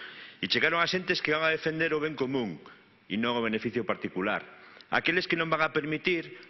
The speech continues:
que non chegue unha conselleira a facer aquí e dicir que estamos creando emprego e parece que estamos na mellor das situacións posibles.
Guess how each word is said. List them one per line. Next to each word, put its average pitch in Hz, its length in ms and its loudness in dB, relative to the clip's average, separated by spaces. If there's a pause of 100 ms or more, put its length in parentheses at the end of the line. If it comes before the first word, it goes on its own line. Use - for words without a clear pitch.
que 113 80 2
non 131 240 0
chegue 139 160 0
unha 143 240 0
conselleira 143 560 2
a - 80 -4
facer 135 160 2
aquí 139 240 2
e 135 80 0
dicir 143 80 2
que 123 80 0
estamos 143 320 0
creando 139 320 0
emprego 131 480 0 (240)
e 120 160 0
parece 120 240 0
que 120 80 0
estamos 135 240 2
na 113 80 2 (160)
mellor 110 320 2
das 117 80 0
situacións 113 400 -2
posibles. 104 560 -2